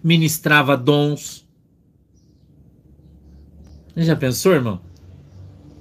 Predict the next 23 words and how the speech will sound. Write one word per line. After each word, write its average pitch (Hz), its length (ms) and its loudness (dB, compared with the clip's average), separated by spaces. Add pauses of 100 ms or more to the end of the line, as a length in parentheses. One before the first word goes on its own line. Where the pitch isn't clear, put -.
(500)
O - 20 2
apóstolo 156 480 2
Paulo, 156 360 2
quando 147 260 -2
tá 151 340 0
exortando 147 540 0
Timóteo, 151 440 -2
dizendo: 143 180 -8
"Timóteo, 180 720 0
eu 175 120 0
te 170 140 -6
exorto 165 680 -2
que 165 80 -6
reavives 160 640 -4
em 175 140 -2
ti 180 240 -2
os 160 120 2
melhores 165 520 -2
dons 170 280 -4
que 170 160 -4
eu 202 320 2
te 185 200 -12
dei 160 420 0